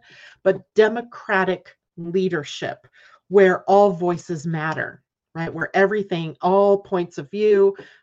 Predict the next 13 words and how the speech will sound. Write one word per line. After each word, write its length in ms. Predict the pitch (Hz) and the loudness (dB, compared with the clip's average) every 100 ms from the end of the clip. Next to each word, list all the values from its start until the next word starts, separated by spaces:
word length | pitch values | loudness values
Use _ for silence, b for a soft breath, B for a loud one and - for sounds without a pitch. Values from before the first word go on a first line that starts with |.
| - | -6
um, 260 | 180 170 - | -4 -4 -8
can 300 | - 180 135 | -10 -10 -10
come 280 | - 208 202 | -10 -10 -8
together 720 | 202 - 175 175 170 165 165 b b b | -10 -4 -4 -4 -8 -8 -12 b b b
and 380 | 175 160 156 147 160 - | -6 -4 -6 -10 -18 -20
blend, 580 | 156 160 156 139 135 139 - _ | -14 -10 -8 -8 -10 -16 -20 _
right? 260 | 156 151 147 | -10 -8 -6
This 200 | 190 190 | -8 -6
is 160 | 226 - | -8 -2
something 360 | 190 190 190 | -2 -2 -4
that 220 | 170 147 - | -2 -4 -6
is 180 | 135 _ | -12 _
key 540 | - 196 180 185 180 | -10 -6 -4 -6 -10